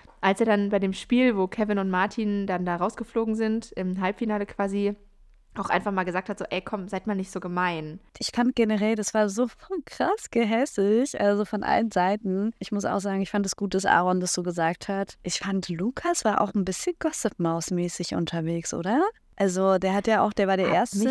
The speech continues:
Speaker 1: mich auch voll gewundert.
Speaker 2: Ne?
Speaker 1: Ja.
Speaker 2: Der hat, der war der Erste, der den beiden gratuliert hat im Halbfinale. Und danach Aaron auch. Äh, Martin und Kevin haben ja nicht gratuliert. Also hat man zumindest nicht gesehen. Und dann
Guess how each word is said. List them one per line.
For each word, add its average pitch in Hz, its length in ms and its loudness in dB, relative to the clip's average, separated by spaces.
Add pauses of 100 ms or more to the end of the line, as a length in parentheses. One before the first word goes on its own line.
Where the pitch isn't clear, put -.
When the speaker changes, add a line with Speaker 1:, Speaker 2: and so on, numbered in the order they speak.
Speaker 1:
mich 320 140 0
auch 294 260 2
voll - 540 6
gewundert. 320 640 6
Speaker 2:
Ne? 196 320 4 (480)
Speaker 1:
Ja. 320 220 4
Speaker 2:
Der 220 180 6
hat, 220 180 6
der 220 120 4
war 208 100 4
der 202 100 0
Erste, 269 600 2
der 214 380 2
den 202 200 0
beiden 214 340 4
gratuliert 202 540 0
hat 226 100 -2
im 180 180 -2
Halbfinale. 175 760 -2 (340)
Und 196 520 0
danach 185 280 2
Aaron 185 380 2
auch. 190 300 0 (260)
Äh, 185 220 0
Martin 180 400 0
und 180 260 0
Kevin 190 320 0
haben 175 100 2
ja 170 100 2
nicht 196 200 0
gratuliert. 262 640 2 (540)
Also 175 400 2
hat 175 100 -2
man 175 120 2
zumindest 170 300 -2
nicht 180 120 -10
gesehen. 190 320 2 (540)
Und 180 240 0
dann 233 340 6